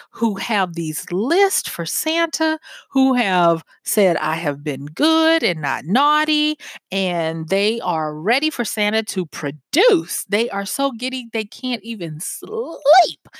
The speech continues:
And it's just hard. Like, in this store, I saw little kids racing around. I was like, "Oh, ho, ho, ho, my, my." And you could tell the parents had had it,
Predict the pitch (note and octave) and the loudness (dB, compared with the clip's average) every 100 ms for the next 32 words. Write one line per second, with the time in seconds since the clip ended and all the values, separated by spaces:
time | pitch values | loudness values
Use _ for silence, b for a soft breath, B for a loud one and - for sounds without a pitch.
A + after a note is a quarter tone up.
0 | B B B A3 A3+ G#3+ G3+ G3+ A#3+ A#3+ | B B B 0 2 2 2 0 -2 -2
1 | B3 - G#3 G3+ G#3 D#4 - - F3+ F3+ | 0 0 0 0 2 2 2 0 0 0
2 | C3+ _ - G#3 G#3+ B3+ A#4 - F3+ D3 | -2 _ 0 2 4 4 4 4 4 4
3 | F3 - A#3+ A#3 A3+ A3 B3 D4 A#3+ G3 | 2 0 0 0 -2 -2 -4 2 2 0
4 | F3 F#3 A3 A#3+ A3+ C4 A3+ F3+ F3+ D3 | -2 -4 -2 -6 -4 -2 -2 -4 -4 -6
5 | C3 D3 E3 F3 F3+ F#3 F3 E3 D3 - | -6 -8 -6 -4 -2 -4 -4 -2 0 4
6 | D4 D#4 G#3 - B B B D3 E3+ G#3 | 6 6 4 0 B B B -4 -2 2
7 | C4 B3+ D#3 - F#3+ G3+ A3 G3+ F#3+ F3 | 2 2 -2 -4 -6 -4 -6 -4 -2 -2
8 | E3+ G3 F#3+ F3 - C#3+ - - E4 D#4 | -4 -4 -2 -4 -4 -10 -6 -2 0 0
9 | C#3 | -4